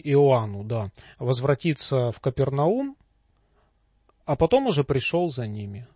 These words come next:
Поэтому они так легко пошли, э, за ним, потому что уже знали его, видели его раньше.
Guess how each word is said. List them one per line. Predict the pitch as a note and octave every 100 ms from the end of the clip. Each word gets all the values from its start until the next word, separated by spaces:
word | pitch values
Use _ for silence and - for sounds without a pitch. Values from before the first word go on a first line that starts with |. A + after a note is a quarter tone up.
| -
Поэтому | D3+ G#3+ G#3 E3
они | D#3+
так | D#3 D3+
легко | D#3+ C#3+ - D3 A#2+ G#2 - _ _
пошли, | - A#2+ - C3+ A2 G#2 _ _
э, | - A2+ A2 G#2 G#2+ A2+
за | A#2 B2 A#2+ A#2
ним, | D3 A3+ B3 - _ _ _
потому | - D#3+
что | G#3 -
уже | G3 G3
знали | C#3+ D3 C3+ B2
его, | A#2 A2+ A#2
видели | B2+ C3+ B2 A2+
его | G#2 G#2+ A2+
раньше. | A#2 G2 - -